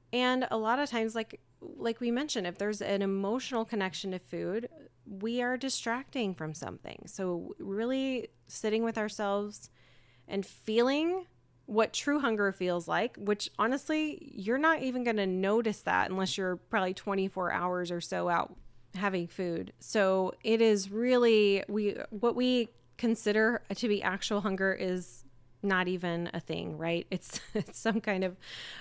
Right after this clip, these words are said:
emotional component, or we are chronically dehydrated and we just are in an environment we are,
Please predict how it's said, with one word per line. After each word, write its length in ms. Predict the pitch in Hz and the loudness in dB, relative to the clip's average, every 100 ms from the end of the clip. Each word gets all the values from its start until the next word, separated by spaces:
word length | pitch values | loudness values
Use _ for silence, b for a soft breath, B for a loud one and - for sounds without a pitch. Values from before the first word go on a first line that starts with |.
| B | B
emotional 540 | 214 226 233 247 233 | 4 6 4 4 2
component, 640 | 226 220 247 208 208 202 - | 2 2 4 4 4 2 4
or 180 | 214 | 4
we 200 | 202 202 | 6 6
are 280 | 196 185 - - | 6 6 2 -2
chronically 440 | - 214 196 202 196 | 2 4 4 2 0
dehydrated 720 | 196 202 175 180 175 175 170 | 0 0 0 0 0 0 0
and 280 | - 180 180 | -2 -2 0
we 320 | 180 180 180 | 2 2 0
just 420 | 180 185 185 - - - - | 0 -2 -2 -8 -12 -16 -8
are 240 | - 185 180 | 0 2 2
in 220 | 190 185 | 0 0
an 220 | 180 175 | 0 -2
environment 500 | 180 175 175 180 - | -2 0 0 0 0
we 240 | 180 180 175 | 0 0 0
are, 420 | 175 165 160 | 0 0 -2